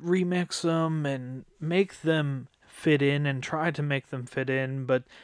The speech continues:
just sometimes it didn't really sound right to me. I liked the effects that they used, though,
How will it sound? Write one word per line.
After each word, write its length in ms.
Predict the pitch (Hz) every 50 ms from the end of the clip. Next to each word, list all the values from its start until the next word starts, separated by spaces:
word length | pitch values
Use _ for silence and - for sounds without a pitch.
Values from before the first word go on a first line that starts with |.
| - - -
just 180 | - 196 -
sometimes 480 | - - 208 202 196 202 202 202 196 180
it 120 | 175 160
didn't 260 | - 185 180 202 202 190
really 240 | 185 185 185 180
sound 380 | 175 - - 175 165 165 165 160
right 200 | 156 156 156 151 151
to 180 | - - 160
me. 240 | 156 156 160 156 156
I 100 | 151 143
liked 300 | 143 143 160 185 190 _
the 280 | - 202 185 175 175 156
effects 440 | 135 - - 165 175 190 - - -
that 120 | _ -
they 100 | - 180
used, 480 | 180 185 185 180 180 175 165 - - 165
though, 400 | 165 165 165 170 165 165 160